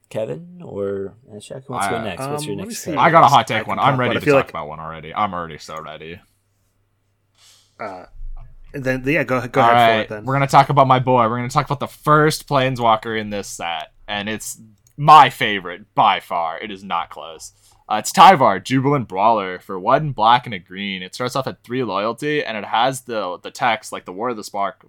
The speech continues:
Speaker 2: Planeswalker's text. Uh, you may activate abilities of creatures as though they,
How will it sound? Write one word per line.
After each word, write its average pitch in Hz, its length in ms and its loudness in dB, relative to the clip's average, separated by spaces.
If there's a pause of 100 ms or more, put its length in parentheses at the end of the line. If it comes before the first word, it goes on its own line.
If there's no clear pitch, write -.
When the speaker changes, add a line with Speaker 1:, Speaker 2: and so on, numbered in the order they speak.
Speaker 2:
Planeswalker's 98 500 -10
text. 98 520 -6
Uh, 87 320 -6 (400)
you 151 140 -2
may 156 100 4
activate 139 440 4
abilities 127 420 -2
of 117 100 -10
creatures 151 480 -6
as 117 180 -8
though 120 160 -2
they, 120 340 -2